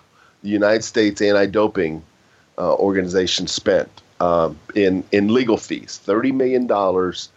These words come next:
uh, in legal fees and other fees associated with getting him out of this, of professional cycling. Um,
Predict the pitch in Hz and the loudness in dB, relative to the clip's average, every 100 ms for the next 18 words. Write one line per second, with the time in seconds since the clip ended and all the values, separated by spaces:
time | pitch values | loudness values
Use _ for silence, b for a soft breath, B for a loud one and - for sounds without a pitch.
0 | b b b - 95 92 90 101 101 107 | b b b -6 -2 0 0 -2 0 -2
1 | 120 113 - 110 104 104 98 - - 95 | 0 -4 -2 -2 0 0 -2 -6 -2 0
2 | 92 92 - - 113 - 98 87 87 87 | 2 0 -2 0 -2 -2 -4 -2 -4 -6
3 | 87 - 110 - 104 95 90 - 113 104 | -8 -2 -2 0 0 0 -2 0 0 0
4 | 98 92 - 90 92 98 - 90 90 82 | 0 -2 0 0 2 2 -2 -2 2 0
5 | 82 _ b b _ 95 90 - - _ | -2 _ b b _ 0 0 -2 -8 _
6 | _ - 92 82 - - 92 - 90 92 | _ -2 -2 -2 -10 -2 -2 -2 -2 0
7 | 80 69 57 - b b b b - 82 | -2 -4 -14 -16 b b b b -2 2
8 | 85 82 85 76 | 2 2 0 -4